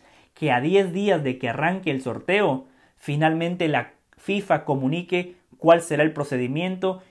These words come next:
y cuáles son los parámetros que se utilizan para establecer las cabezas de serie. Esto es un error de la fifa. Una vez terminado el Mundial de Rusia dos mil dieciocho, una semana después,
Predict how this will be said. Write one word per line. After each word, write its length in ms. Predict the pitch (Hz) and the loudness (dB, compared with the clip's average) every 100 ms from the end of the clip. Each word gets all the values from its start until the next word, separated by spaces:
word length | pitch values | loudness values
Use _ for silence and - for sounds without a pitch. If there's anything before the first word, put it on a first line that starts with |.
| - | -12
y 140 | 139 | -12
cuáles 340 | - 165 170 170 | 0 2 2 0
son 160 | 170 | -4
los 120 | 170 | -4
parámetros 720 | - 123 156 185 180 170 175 - _ _ _ | -2 2 2 2 -2 -4 -4 -8 _ _ _
que 140 | 156 | -2
se 120 | 156 | 0
utilizan 540 | 156 156 165 214 190 185 | 0 0 -4 -2 -2 0
para 160 | 131 | -2
establecer 720 | 131 127 131 123 170 170 - _ | 0 0 0 0 0 0 -4 _
las 280 | - 135 135 | -4 -2 0
cabezas 420 | - 123 135 139 | 0 0 0 -4
de 80 | 120 | -8
serie. 460 | 104 135 131 107 - _ _ _ | -6 -4 -4 -8 -12 _ _ _
Esto 220 | - 180 - | -8 -6 -6
es 80 | |
un 140 | 180 156 | -4 -2
error 260 | 123 165 | 4 4
de 80 | 160 | 4
la 120 | 117 | 0
fifa. 340 | - 143 131 101 _ _ _ _ _ _ _ - - _ _ _ _ _ _ _ - | -2 -4 -4 -12 _ _ _ _ _ _ _ -20 -20 _ _ _ _ _ _ _ -2
Una 300 | 208 269 220 | 2 6 8
vez 200 | 214 214 | 6 4
terminado 460 | 196 156 147 196 | 2 2 4 6
el 80 | 175 | 6
Mundial 420 | 143 131 139 185 | 4 2 6 6
de 100 | 160 | 6
Rusia 340 | 135 160 208 170 | 4 4 4 6
dos 180 | 135 123 | 6 4
mil 160 | 180 | 0
dieciocho, 800 | 156 131 190 220 190 135 110 - _ _ _ _ _ _ _ _ | -2 0 2 2 2 2 0 -10 _ _ _ _ _ _ _ _
una 220 | - 180 160 | -2 0 0
semana 400 | 131 147 156 120 | 0 -2 0 -2
después, 720 | - - 165 170 160 - | -4 0 4 6 4 -2